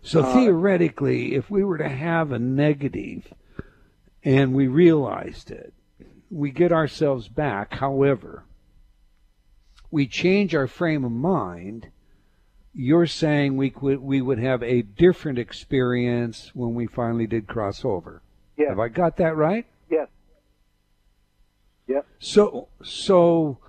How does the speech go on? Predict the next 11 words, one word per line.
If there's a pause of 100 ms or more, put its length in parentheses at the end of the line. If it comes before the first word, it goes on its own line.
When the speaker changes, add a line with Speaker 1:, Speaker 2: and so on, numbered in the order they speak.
(240)
Speaker 1:
it's
the
state
of
mind,
in
your
view,
that
we
take